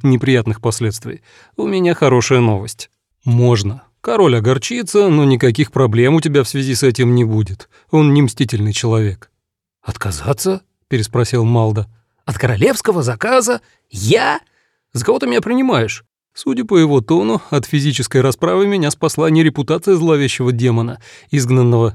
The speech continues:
из им же самим созданного ада за избыток демонического энтузиазма, и даже не дружеские чувства великого архитектора, а только то печальное обстоятельство,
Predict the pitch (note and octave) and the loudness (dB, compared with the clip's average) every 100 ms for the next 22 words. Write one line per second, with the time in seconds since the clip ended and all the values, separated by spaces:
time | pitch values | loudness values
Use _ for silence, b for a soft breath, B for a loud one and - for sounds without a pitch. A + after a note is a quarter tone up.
0 | - C#3+ C3+ - D#3 C3 C3 D3 B2+ A2+ | -4 -4 -4 0 0 2 0 2 2 2
1 | - A#2 A2+ A2+ A2+ A#2+ - A#2 A2 G#2+ | 0 -2 0 0 0 0 0 -2 0 0
2 | B2 A#2+ A#2+ A#2 A2 G#2 B2 B2 G#2+ - | 0 0 0 -2 -2 0 2 2 0 -4
3 | - B2 E3 A#2+ B2 B2 A2+ G2+ A2 A#2 | -2 -2 0 0 0 0 0 -2 -4 -8
4 | b b b G3+ G3+ F#3 F3+ C#3+ C#3+ C#3+ | b b b -2 0 2 2 2 0 0
5 | E3 E3+ D3+ C3+ B2 D3 C3 C#3 A2+ B2 | -2 -2 -2 -2 -4 -2 0 0 0 0
6 | A#2 A#2+ A#2+ A#2+ - A#2 - b b - | 0 -2 -2 -4 -6 -12 -12 b b -6
7 | D#3+ G3+ E3+ F3 E3 C#3+ B2+ C3+ A2+ A2 | -2 0 0 -2 -2 -2 -2 0 2 2
8 | A2 G#2+ - D#3 G3+ G3 F3 - F#3+ | 0 -2 0 0 2 0 -4 -2 -4